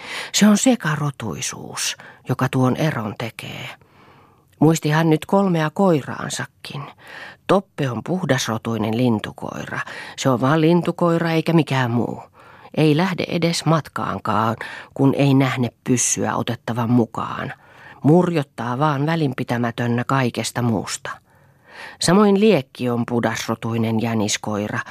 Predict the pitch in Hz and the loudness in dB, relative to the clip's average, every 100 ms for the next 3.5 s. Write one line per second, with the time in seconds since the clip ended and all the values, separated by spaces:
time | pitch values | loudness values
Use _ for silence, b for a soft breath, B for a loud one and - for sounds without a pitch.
0 | B B B B 127 139 190 226 190 - | B B B B 0 2 4 4 2 0
1 | 110 135 160 139 135 120 110 180 185 123 | -2 0 0 0 -2 -2 0 -2 0 -4
2 | 107 - 110 117 127 151 196 - - - | -4 -6 -4 -2 2 4 4 2 -6 -10
3 | - - - - | -8 -6 -8 -8